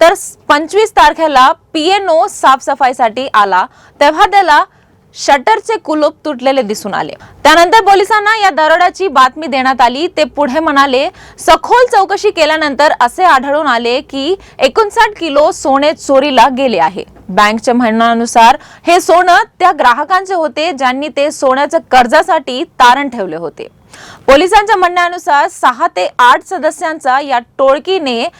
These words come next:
सोन्याने भरलेले एक विशिष्ट लॉकर उघडण्यासाठी बनावट चावी देखील वापरली. दोन दिवस बँकेचे निरीक्षण केल्यानंतर दरोडेखोरांनी बँकेत प्रवेश केल्याचे दिसते.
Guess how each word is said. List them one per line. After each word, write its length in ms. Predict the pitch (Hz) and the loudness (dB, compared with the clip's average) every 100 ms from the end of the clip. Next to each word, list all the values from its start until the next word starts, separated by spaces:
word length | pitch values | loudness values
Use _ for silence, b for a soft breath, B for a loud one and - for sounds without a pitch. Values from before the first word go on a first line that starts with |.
| b - | b -2
सोन्याने 500 | 320 330 403 415 427 | 0 2 2 0 -4
भरलेले 500 | 254 269 262 285 294 | -2 -4 0 0 0
एक 400 | 320 269 269 247 | 0 -2 -2 -2
विशिष्ट 540 | 220 240 349 339 - | -2 -2 -6 -8 -4
लॉकर 560 | 349 233 233 233 339 - - b b | -2 2 2 4 2 0 -4 b b
उघडण्यासाठी 720 | 202 247 240 269 247 233 254 | -6 -4 -2 0 -2 -2 -6
बनावट 480 | 233 220 220 226 254 - | -4 -2 0 0 -2 0
चावी 300 | 240 214 240 | 0 0 -2
देखील 320 | 220 302 285 | -4 -4 -2
वापरली. 420 | 240 233 202 147 - B B B | -2 -2 -8 -10 -18 B B B
दोन 260 | 220 302 370 | 2 2 2
दिवस 300 | 392 415 339 | 2 2 2
बँकेचे 440 | 320 320 320 359 | -2 -2 -4 -4
निरीक्षण 500 | 330 302 320 - 359 | -4 -4 -6 -6 -4
केल्यानंतर 600 | 320 302 311 302 269 302 | 0 0 0 -4 0 2
दरोडेखोरांनी 1000 | 277 247 247 269 277 277 269 254 254 339 b b b - | 4 2 2 -2 -2 -2 -2 -4 -8 -10 b b b -4
बँकेत 480 | 196 294 359 466 427 | 2 2 2 -2 2
प्रवेश 340 | 339 311 349 | 0 0 -4
केल्याचे 360 | 285 254 226 269 | -2 -2 -2 -4
दिसते. 340 | 196 - - | -8 -12 -18